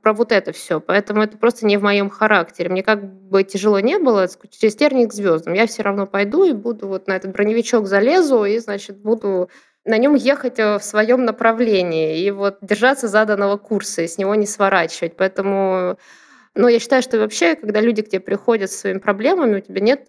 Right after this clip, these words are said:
вообще морального права сказать: "Я чё-то устал, дальше давайте сами". Они сами н-, не могут, они на тебя полагаются.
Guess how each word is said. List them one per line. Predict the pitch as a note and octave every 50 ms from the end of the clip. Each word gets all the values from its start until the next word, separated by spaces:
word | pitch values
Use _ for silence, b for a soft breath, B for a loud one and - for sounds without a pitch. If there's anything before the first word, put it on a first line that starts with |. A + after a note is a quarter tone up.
| _ -
вообще | F#3+ F#3 - - A3
морального | G#3 G3 G#3+ A3+ A3 G3+ F3 F3 F3
права | F3 - D#4+ E4+ C#4+
сказать: | - - - G3 G#3 G3+ G3 G3 _
"Я | F#3 F3+ F#3+ A3 A#3
чё-то | A3+ - - A#3 G#3+ - A#3
устал, | A3 - - - - D4 E4+ F4 D4+ A3+
дальше | F#3 F3 F3 F#3+ A3+ C4 C4 - - A3 G3 G3 F#3+ E3+ F3
давайте | F3 F#3 G#3+ A3 G#3+ -
сами". | G3+ - - G#3 F#3 E3+ E3+
Они | E3+ F3 F#3
сами | - - C4 D4 D4+ C4
н-, | A3+ G3 F#3 F3+ F3 F3+ F3 E3+ E3+ E3+ F3 F3 E3
не | D#3+
могут, | E3 F3+ A#3 D#4 C#4+ B3+ - G3
они | F#3+ F#3+ F#3
на | F3+
тебя | F3+ - F#3 F#3+
полагаются. | - - F3+ F3 F3+ F#3 F#3+ A3 A#3+ C4+ C4+ C4+ - - G3